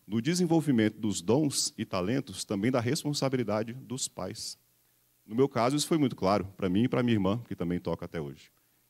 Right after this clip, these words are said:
Então, eles viram em nós alguma potencialidade, eles se indignaram também com uma coisa que estava acontecendo naquele ambiente, e pela graça de Deus, os sonhos deles se concretizaram nos dois filhos, pelo menos com relação à música.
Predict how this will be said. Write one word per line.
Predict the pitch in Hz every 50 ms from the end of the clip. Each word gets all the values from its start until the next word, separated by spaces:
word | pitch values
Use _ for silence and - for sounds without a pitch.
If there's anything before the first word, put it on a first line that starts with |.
| _ _
Então, | - - 107
eles | 117 135 139 117
viram | 90 90 123 160 190 185 160
em | 151 131
nós | 104 92 85 82 - - - -
alguma | - 101 101 104 127 165 156
potencialidade, | - - 160 185 - 254 147 - 123 117 120 - 92 107 160 - - - _ _ _ _ _ _ _ _ _ _
eles | - 123 143 143
se | - - 180
indignaram | 214 214 175 185 165 165 131 127 131 170 175 165
também | - 147 127 113 110 107
com | - 113
uma | 110 104
coisa | - 107 95 95
que | 104 -
estava | - - 107 104
acontecendo | - 110 104 - 107 107 - - 98 90 87 90
naquele | 101 101 - - 135 156
ambiente, | 151 139 123 113 131 160 - - - _ _ _ _ _ _
e | -
pela | 120 - 156 175 185
graça | 175 127 127 143 185 190 - 180
de | 151 147
Deus, | 113 113 147 185 175 131 127
os | 139 -
sonhos | - 151 151 156 147
deles | 160 170 143 147
se | -
concretizaram | - 160 147 156 156 - 190 214 175 135 135 135 135
nos | 131 127 117
dois | 113 113 135 -
filhos, | - - 127 101 98 -
pelo | - - 98 95
menos | 90 90 90 -
com | - 110
relação | 110 107 113 110 - 107
à | 110 127
música. | 135 110 90 - -